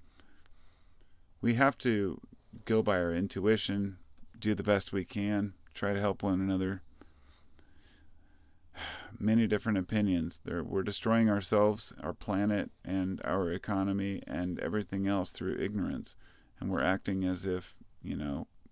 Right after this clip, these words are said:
we can get all this back. We've come a long way as a species, but we're gonna lose it if we don't pay attention. I'd like to finish this off by, uh,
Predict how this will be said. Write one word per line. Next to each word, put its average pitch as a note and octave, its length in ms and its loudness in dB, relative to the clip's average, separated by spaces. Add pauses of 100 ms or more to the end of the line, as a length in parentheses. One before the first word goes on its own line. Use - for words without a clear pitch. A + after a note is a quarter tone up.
(260)
we E2+ 140 -4
can F2 200 -2
get F2+ 160 0
all F2 120 0
this F2 220 -4
back. F#2 520 -6 (680)
We've G2+ 140 -6
come G#2 180 2
a G2+ 60 2
long G2 320 2
way G2 240 0
as F#2 180 -4
a A2 60 -8
species, - 600 -6 (720)
but F2 260 -2 (1000)
we're - 140 -6
gonna F2+ 200 0
lose G2+ 300 2
it F2+ 100 0
if F2+ 140 -4
we F#2+ 80 2
don't F2+ 220 0
pay G2 120 -2
attention. E2+ 600 -4 (1800)
I'd - 1500 -14
like G#2 160 2
to G2+ 100 -6
finish A#2+ 320 4
this - 260 0
off G#2+ 340 4
by, F#2+ 260 4
uh, F2+ 260 0